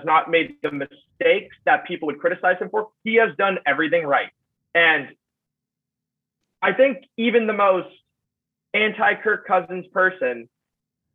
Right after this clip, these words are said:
unless they're just trying to, you know, be a troll, which I understand, you know, it's, it's fun to antagonize me. I, I get over the top in my defense of Kirk, and sometimes, you know,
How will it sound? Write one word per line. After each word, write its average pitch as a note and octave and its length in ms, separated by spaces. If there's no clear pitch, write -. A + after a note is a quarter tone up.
unless G3 340
they're G3 140
just F#3 240
trying E3+ 360
to, D#3+ 100
you D#3+ 80
know, C#3+ 420
be E3 120
a E3 40
troll, C#3+ 300
which D#3+ 120
I F3 100
understand, D#3+ 480
you D3+ 60
know, D3 100
it's, D3 120
it's E3+ 140
fun D#3+ 220
to D#3 100
antagonize C#3+ 580
me. C#3 180
I, D3+ 200
I D3+ 140
get D#3 140
over D#3+ 200
the E3+ 80
top D3+ 280
in D3+ 60
my D3 140
defense D3 360
of E3 140
Kirk, B2+ 280
and C#3+ 260
sometimes, E3 640
you E3+ 100
know, D#3 380